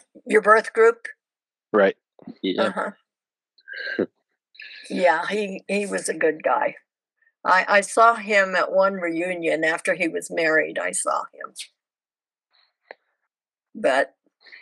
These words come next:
Speaker 1: he and Sister Jones were in the same, she was probably in your birth group because she was at the M T C with Elder Osmond.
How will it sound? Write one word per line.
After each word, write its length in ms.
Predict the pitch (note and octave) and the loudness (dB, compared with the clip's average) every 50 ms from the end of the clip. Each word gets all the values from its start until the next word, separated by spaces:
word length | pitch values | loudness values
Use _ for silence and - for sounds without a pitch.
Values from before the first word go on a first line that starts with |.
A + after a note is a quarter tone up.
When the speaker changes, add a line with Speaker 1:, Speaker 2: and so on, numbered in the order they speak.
| _ _ _ | _ _ _
Speaker 1:
he 260 | - G#3+ A3 A3+ A#3+ A3+ | -2 0 2 4 4 4
and 240 | - F#3+ F#3 F3+ E3 | 4 2 0 0 0
Sister 400 | - - G#3 - - - F#3+ E3+ | 2 2 2 2 0 -2 -4 -2
Jones 600 | D3+ - F#3 G3 G#3+ A3 G3+ E3 D#3 D#3 - - | 0 4 6 6 6 6 4 2 -2 -6 -6 -2
were 220 | - E3 E3+ E3+ | 0 2 4 4
in 240 | E3 F3 F#3 F3+ E3 | 4 2 0 -2 -4
the 100 | D#3 D#3 | -2 -2
same, 300 | D#3 - - F3+ E3+ D#3 - D#3+ - | -2 0 2 2 2 2 0 -8 -12
she 300 | - - - - A#3 D4 A4 C5+ | -8 -6 -4 -2 0 0 0 0
was 140 | B4 C#4+ - | 0 -2 -2
probably 440 | - - G#3+ G3 F#3+ F#3+ F#3+ F3 E3 | 2 4 4 4 4 4 0 -2 -2
in 140 | E3+ E3+ E3 | -2 0 2
your 180 | F3+ A3+ D4 | 2 2 4
birth 320 | D4 - E3+ D#3+ D3 - - | 4 2 2 2 0 -4 -6
group 300 | - - E3 E3 - - - | -4 -2 -2 -2 -4 -8 -10
because 440 | - G3 - - - F#3+ - - - - - _ _ _ _ _ _ _ _ _ _ _ _ | -12 -8 0 4 4 4 4 4 -2 -12 -16 _ _ _ _ _ _ _ _ _ _ _ _
she 260 | - - - G#3+ B3 C#4 | -12 -2 2 2 2 2
was 180 | D4 C4+ - | 2 2 2
at 160 | A3+ G3+ - | 2 2 2
the 160 | - G3 F3 E3+ | 0 0 2 2
M 160 | F3 E3+ E3 | 2 0 -2
T 220 | - G3 F3 D#3+ | -6 -8 -8 -6
C 260 | D#3 - - G#3 A#3 | -4 -2 0 0 0
with 220 | A3 F3+ F3 E3 E3+ | 0 -2 -2 0 2
Elder 340 | F3 E3+ E3 D#3 E3 D3+ D#3 | 2 2 2 4 4 4 6
Osmond. 580 | E3+ G3+ A3 A3 - - C#3+ C#3 D3 E3 F#3+ | 6 4 2 0 -4 -8 -8 -8 -8 -10 -12